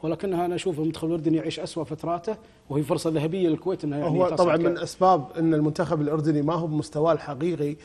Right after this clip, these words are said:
Speaker 2: ان لحد الحين الدوري عندهم ما بلش. وال-،
Speaker 1: هذا غلط.
Speaker 2: الكريدت اللي كان عندنا للاسف، انا وجهه نظري ان احنا ضيعناه، ان احنا وقفنا الدوري وما دخلنا الم-، اللاعبين جو المباريات، لكن هذا طبعا قرار الجهاز الفني وعلينا احترامه. ابى اروح حق ابو خالد.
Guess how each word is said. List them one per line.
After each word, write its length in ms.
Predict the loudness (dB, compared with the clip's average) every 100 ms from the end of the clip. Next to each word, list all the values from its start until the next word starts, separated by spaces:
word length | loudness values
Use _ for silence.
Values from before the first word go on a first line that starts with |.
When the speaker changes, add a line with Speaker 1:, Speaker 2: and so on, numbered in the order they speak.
| -20 -20 -10 -4
Speaker 2:
ان 140 | -2
لحد 300 | -2 -6 -8
الحين 200 | -2 -4
الدوري 340 | 0 0 0
عندهم 320 | -2 -2 -2 -2
ما 120 | 0
بلش. 460 | 0 -2 -14 -18 -18 -20 -20 -20 -20 -16
وال-، 180 | -4 -2
Speaker 1:
هذا 180 | 0 0
غلط. 200 | 0 0
Speaker 2:
الكريدت 480 | -2 0 2 2 2
اللي 160 | 0 4
كان 260 | 4 2
عندنا 300 | 0 2 4
للاسف، 480 | 4 2 -2 -4 2
انا 140 | 6
وجهه 220 | 6 6 4
نظري 240 | 4 4
ان 80 | 2
احنا 180 | 0 0
ضيعناه، 460 | 0 0 2 0 -2
ان 120 | -6
احنا 180 | -4 -2
وقفنا 460 | -2 2 2 2
الدوري 420 | 2 2 2 -2 -6 -20 -20 _ -6
وما 340 | -2 2 2
دخلنا 400 | 2 0 2 2
الم-، 300 | 2 2 0
اللاعبين 440 | 0 0 0 0
جو 160 | 2 0
المباريات، 320 | 0 -2 0
لكن 260 | 0 2 2
هذا 200 | 4 4
طبعا 240 | 2 0
قرار 400 | 0 4 4 2 -10 -18 -4
الجهاز 380 | 0 4 4 2
الفني 340 | -4 -4 -4
وعلينا 440 | -4 0 2 2 0
احترامه. 480 | 0 0 0 -4 -14 -20 -20 -20 -8
ابى 120 | 2
اروح 160 | 4 4
حق 360 | 2 0 2 4
ابو 320 | 4 2 0
خالد. 240 | -4 -6